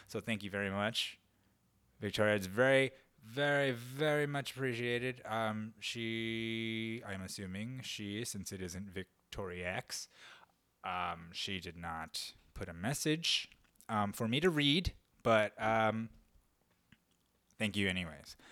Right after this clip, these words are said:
Thank you very much. It is very much appreciated. Um, I am, yeah,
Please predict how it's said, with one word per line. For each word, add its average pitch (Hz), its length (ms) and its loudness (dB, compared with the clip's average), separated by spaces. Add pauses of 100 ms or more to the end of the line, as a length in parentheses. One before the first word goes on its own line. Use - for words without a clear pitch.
(200)
Thank 131 140 2
you 131 80 6
very 131 120 10
much. 123 200 8 (240)
It 117 60 -2
is 104 40 -4
very 135 260 10
much 123 240 4
appreciated. 113 580 0 (300)
Um, 120 360 4
I 113 140 0
am, 120 180 -2
yeah, 101 180 2